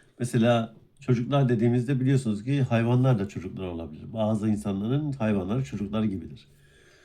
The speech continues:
Böyle bir durum da var. Şimdi bu konuyla da ilgili rehberlik alıyor olabilirler. Eğer ki hayatlardan bir çocuk tek oluş-, o varsa, mesela, e,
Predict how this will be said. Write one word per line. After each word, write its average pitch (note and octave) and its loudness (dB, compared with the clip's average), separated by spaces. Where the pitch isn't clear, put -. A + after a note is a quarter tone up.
Böyle C3 10
bir G#2+ 4
durum B2 6
da - -6
var. - -16
Şimdi C3 2
bu C3+ 0
konuyla E3 0
da D#3 -2
ilgili G#2 4
rehberlik F#2 -4
alıyor E2+ -12
olabilirler. - -16
Eğer D3 4
ki C#3 2
hayatlardan C3+ 4
bir B2 0
çocuk B2+ 4
tek B2 2
oluş-, A2+ 0
o A2 0
varsa, - 4
mesela, - -6
e, F#2 -4